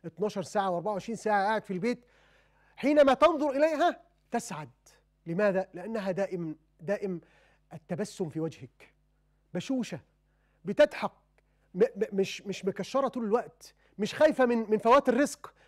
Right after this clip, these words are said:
مش خايفة إنها ت-، تجوع، مش خايفة إن، إن، إن، إن حد يتكلم عليها ويقول إن هي كذا وإن هي كذا. لا، هذه مرأة صالحة، كلما نظرت إليها أسرتك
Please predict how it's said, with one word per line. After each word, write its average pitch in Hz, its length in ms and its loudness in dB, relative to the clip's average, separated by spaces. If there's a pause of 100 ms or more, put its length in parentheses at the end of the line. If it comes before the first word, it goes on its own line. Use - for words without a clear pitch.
مش 196 140 -6
خايفة - 260 4
إنها 247 240 0
ت-، 240 100 -6
تجوع، 247 560 4 (220)
مش 190 160 -6
خايفة 285 320 2
إن، 220 300 -2
إن، 196 300 -2
إن، 180 380 -2 (220)
إن 190 100 -2
حد 226 220 -2
يتكلم 240 340 -2
عليها 226 300 -2
ويقول 214 300 -4
إن 214 120 -6
هي 214 220 -2
كذا 220 260 -4
وإن 208 160 -4
هي 220 140 -2
كذا. 226 240 -8
لا، 226 260 -8 (260)
هذه 226 320 -2
مرأة 262 260 0
صالحة، 220 440 -2 (220)
كلما 208 540 -2
نظرت 185 540 0
إليها 247 580 0
أسرتك 196 580 -6